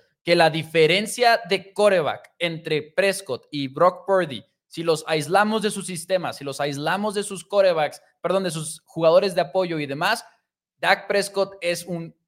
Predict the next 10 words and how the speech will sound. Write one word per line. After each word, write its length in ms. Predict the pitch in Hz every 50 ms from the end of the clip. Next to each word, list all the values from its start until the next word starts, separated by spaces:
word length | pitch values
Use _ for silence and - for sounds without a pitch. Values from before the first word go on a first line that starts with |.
| _ _ _
drásticamente 1040 | 156 185 202 220 220 - - 247 - _ 233 220 208 202 214 214 214 214 214 220 214
mejor 480 | 208 202 185 196 - - 202 196 190
mariscal 520 | 185 196 185 175 156 165 - 180 160 170 160
de 140 | 165 160
campo 380 | 160 160 160 160 156 160 147 -
que 120 | - 147
lo 160 | 139 139 135 135
que 200 | - 131 131 135
es 140 | 135 -
Purdy. 540 | - _ _ - 160 147 139 117 104 95 -